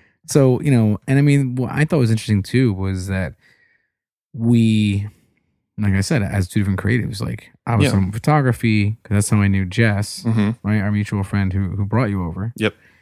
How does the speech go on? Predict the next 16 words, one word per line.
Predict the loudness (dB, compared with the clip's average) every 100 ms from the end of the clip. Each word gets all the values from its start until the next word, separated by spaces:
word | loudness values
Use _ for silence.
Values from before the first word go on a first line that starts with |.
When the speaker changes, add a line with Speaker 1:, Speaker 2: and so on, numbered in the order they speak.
| _ _ _ 0
Speaker 1:
And | 4 6 4 2
she | 2
was | 4
a |
make-, | 4 2 0
she | -6 -6
is | 0 2
a | 4
makeup | 2 0 -4
artist. | -6 -6 -6 -8
Speaker 2:
Yeah. | -6 -6 -4
Speaker 1:
And | 2 4
then, | 6 4 2 0 -4 _ _ _ _ _
uh, | -4 -2 -2 -2
with | -2 -2 -4
you, | -2 2 4 2 0 -6